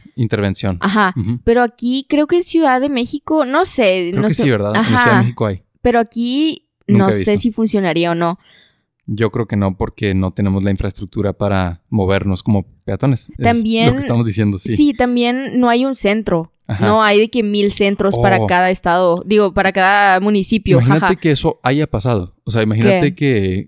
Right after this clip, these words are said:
Speaker 1: que esta compañía de, de los patines, Uber, haya intent-, haya nomás checado,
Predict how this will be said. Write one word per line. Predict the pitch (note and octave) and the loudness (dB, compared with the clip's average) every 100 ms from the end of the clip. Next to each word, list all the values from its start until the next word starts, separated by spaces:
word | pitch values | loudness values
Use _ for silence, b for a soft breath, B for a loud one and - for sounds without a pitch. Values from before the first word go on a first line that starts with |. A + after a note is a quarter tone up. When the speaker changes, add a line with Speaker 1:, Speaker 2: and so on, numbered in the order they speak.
| - | -4
Speaker 1:
que | A2 | -4
esta | G2 A#2+ | -2 -4
compañía | - C3 A2 G2 G2 A#2+ - _ _ _ | -4 -2 0 0 0 -2 -8 _ _ _
de, | G#2+ G2 F#2+ F#2+ F#2+ F#2+ - | -6 -2 0 2 0 -2 -4
de | G#2 | -4
los | F#2 - | -2 -4
patines, | G2 - G#2+ C#3 - - _ _ | -4 0 0 0 -4 -14 _ _
Uber, | A2+ A#2+ E3+ - _ _ _ _ _ _ | 0 0 -2 -8 _ _ _ _ _ _
haya | A2+ B2+ | -2 2
intent-, | D#3 D3+ A#2 G#2+ | 0 0 -2 0
haya | A#2+ D3+ D#3+ | 0 2 2
nomás | C3 C#3 - _ - | 0 -2 -6 _ -6
checado, | F3+ D#3+ A2+ G2 | -4 0 0 -2